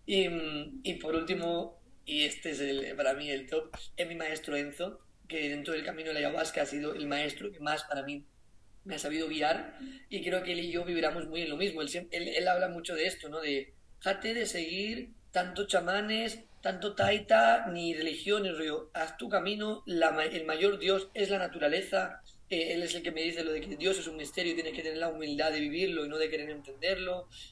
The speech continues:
Em, Enzo tiene un camino, y aparte es que lo conoces, y es la persona más congruente y que realmente más demuestra con sus actos todo lo que predica.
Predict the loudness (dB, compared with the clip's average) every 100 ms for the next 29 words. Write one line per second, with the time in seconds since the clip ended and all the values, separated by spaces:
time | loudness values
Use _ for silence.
0 | -6 -4 -2 -4 -4 -6 -8 -14 -20 -20
1 | -20 -20 -20 -8 2 2 4 0 0 0
2 | 4 4 4 0 0 -2 6 6 6 -2
3 | -2 -2 -2 -4 -2 -2 -2 -4 -6 -14
4 | -20 -20 -20 -20 -20 -20 -20 -20 -20 -20
5 | -20 -20 -20 -20 -4 -2 4 8 8 6
6 | 2 2 2 2 0 -2 0 0 0 -2
7 | -2 -2 -2 0 0 0 -2 -4 -6 -8
8 | -20 -20 -20 -20 -20 -20 -6 -6 2 2
9 | 6 6 6 4 0 -2 -2 0 0 0
10 | -2 0 0 -2 -4 -4 -4 0 0 0
11 | -2 0 0 0 -2 -6 -6 -6 -4 -8